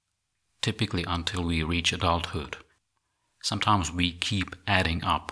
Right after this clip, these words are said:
more stuff. We're building up the shadow. We're putting stuff into the bag of things we don't want in ourselves,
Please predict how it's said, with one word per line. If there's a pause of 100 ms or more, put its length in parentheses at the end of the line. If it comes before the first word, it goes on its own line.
more
stuff. (720)
We're
building
up
the
shadow. (640)
We're (520)
putting
stuff (240)
into
the
bag
of (720)
things
we
don't
want
in
ourselves,